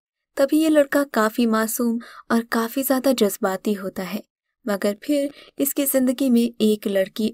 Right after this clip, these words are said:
आ ही जाती है और उसे हासिल करने के लिए इस बेचारे को क्या-क्या करना पड़ता है।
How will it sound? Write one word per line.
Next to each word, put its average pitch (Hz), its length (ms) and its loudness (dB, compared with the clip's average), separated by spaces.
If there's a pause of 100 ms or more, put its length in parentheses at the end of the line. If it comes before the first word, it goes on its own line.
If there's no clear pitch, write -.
आ 202 140 -4
ही 208 220 -4
जाती 190 280 -6
है 185 200 -8 (360)
और 196 260 -4
उसे 233 260 -2
हासिल 220 420 -4
करने 226 320 -2
के 247 160 -4
लिए 269 300 -2 (320)
इस 294 180 -2
बेचारे 269 440 2
को 254 200 0
क्या-क्या 202 540 -4
करना 226 340 -2
पड़ता 220 340 -8
है। 208 180 -8